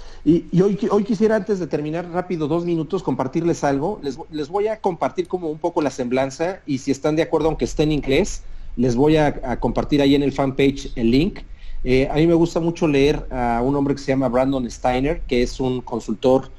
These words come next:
conferencista y coach de, de equipos deportivos desde hace muchos años de élite en los Estados Unidos. Y hoy, hoy hizo, hoy él hizo una, bueno, hizo una publicación hace algunos días, hoy me llegó nada más en newsletter,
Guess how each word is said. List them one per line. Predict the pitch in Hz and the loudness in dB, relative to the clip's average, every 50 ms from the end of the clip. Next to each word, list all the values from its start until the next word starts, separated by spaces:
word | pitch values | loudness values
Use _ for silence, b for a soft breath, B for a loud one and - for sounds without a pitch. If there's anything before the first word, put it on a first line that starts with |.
| b b b b b b - | b b b b b b -10
conferencista | - 110 113 98 - 120 - - - - 135 131 139 - 147 139 131 120 | -4 -2 -2 2 2 2 2 2 4 2 2 2 2 0 2 2 4 4
y | 110 101 95 90 82 - | 4 2 2 0 -4 -2
coach | - - 131 131 135 131 131 - - - - | -2 2 4 4 4 2 0 -8 -10 -10 -6
de, | 113 107 101 101 98 98 95 90 87 82 80 - b b b b b b b b - | -4 -2 0 0 0 0 -2 -2 -4 -6 -8 -12 b b b b b b b b 0
de | 120 113 | 2 2
equipos | 110 - - 147 - - 156 - | 2 4 2 -2 2 2 4 4
deportivos | 135 - - 113 107 - - 139 139 139 131 | 4 2 2 0 0 2 4 4 6 6 4
desde | 113 110 113 135 | 4 2 0 0
hace | 131 135 | 2 2
muchos | 135 139 139 - - | 0 0 0 0 0
años | 135 131 135 131 117 | 2 2 2 2 0
de | 110 101 98 101 123 | 0 0 2 4 4
élite | 131 131 131 - - 117 | 4 4 4 2 0 -4
en | 107 104 | -6 -6
los | 104 - | -8 -8
Estados | - - 131 135 - - | -4 -2 -2 -2 -2 0
Unidos. | 135 131 127 120 143 202 - - - b b b b b b b b | 0 2 2 2 0 -2 -2 -8 -10 b b b b b b b b
Y | 143 160 | 4 4
hoy, | 185 214 | 6 6
hoy | 214 214 | 4 4
hizo, | 208 - - 196 190 - | 2 0 0 -2 -2 -2
hoy | - 175 196 202 214 202 - - | 0 2 2 2 2 2 -2 0
él | 185 180 180 | 2 2 2
hizo | 185 185 175 - 190 | 2 0 -2 -2 -4
una, | 185 180 175 | -2 -2 -4
bueno, | 165 - - 170 160 156 143 131 - | -6 -2 0 0 2 2 0 -2 -2
hizo | 185 170 - 185 | -2 2 4 4
una | 180 151 | 4 4
publicación | 151 143 170 135 139 - - 160 | 4 4 4 4 2 0 0 -2
hace | 156 - - | -2 0 0
algunos | 156 139 - - - 123 | -2 -2 -2 -4 -4 -2
días, | 143 147 - | -2 0 2
hoy | 156 143 | 2 2
me | 135 131 120 | 4 2 2
llegó | 117 110 113 123 | 2 2 2 2
nada | 123 123 123 120 | 0 0 -2 -4
más | 123 117 - | -4 -2 -2
en | - 117 | 0 2
newsletter, | 120 123 117 123 123 120 120 131 170 202 - | 4 4 4 4 4 4 4 4 2 0 0